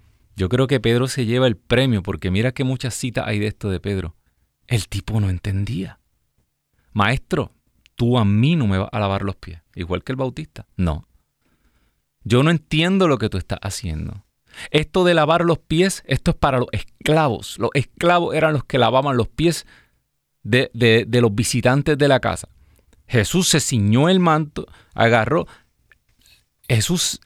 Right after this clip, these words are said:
allí le estaba diciendo, "Yo soy un esclavo", y eso para ellos imposible. Yo, yo, ¿cómo mi Señor, mi maestro, mi rabino, aquel que yo sigo, aquel que yo he dejado todo,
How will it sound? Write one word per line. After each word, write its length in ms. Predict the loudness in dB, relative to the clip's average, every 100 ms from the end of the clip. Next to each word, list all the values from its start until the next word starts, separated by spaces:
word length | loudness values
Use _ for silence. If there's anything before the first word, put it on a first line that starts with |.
| -4
allí 320 | -2 0 0
le 80 | 0
estaba 280 | 0 2 2
diciendo, 380 | 0 0 2 2
"Yo 200 | 2 0
soy 360 | 2 2 2
un 160 | 2 0
esclavo", 640 | -2 -4 0 2 2 0 -4 -6
y 140 | 0 2
eso 220 | 0 0
para 260 | 2 4
ellos 240 | 4 2 0
imposible. 920 | 0 0 -2 -4 -4 -2 2 2 0 _ _ _ _ _ _ _ _ _ _ _ _ -12
Yo, 140 | -12 -12 -20 _ _ _ _ _ _ _
yo, 120 | -10 -10 _ _ _ _ _
¿cómo 260 | 0 4 4
mi 120 | 2
Señor, 580 | 2 4 4 4 0 -6 _ _ _ _ _ _ 0
mi 140 | 4
maestro, 640 | 4 4 2 0 -2 0 4
mi 220 | 4 4
rabino, 680 | 4 2 2 2 2 2 0 -6 -4
aquel 320 | -2 -2 0
que 120 | 0
yo 120 | 0
sigo, 500 | -2 0 0 0 -2 -2 -2
aquel 280 | 0 0 0
que 120 | 2
yo 140 | 4
he 40 | 4
dejado 400 | 4 2 0 0
todo, 460 | 4 4 4 0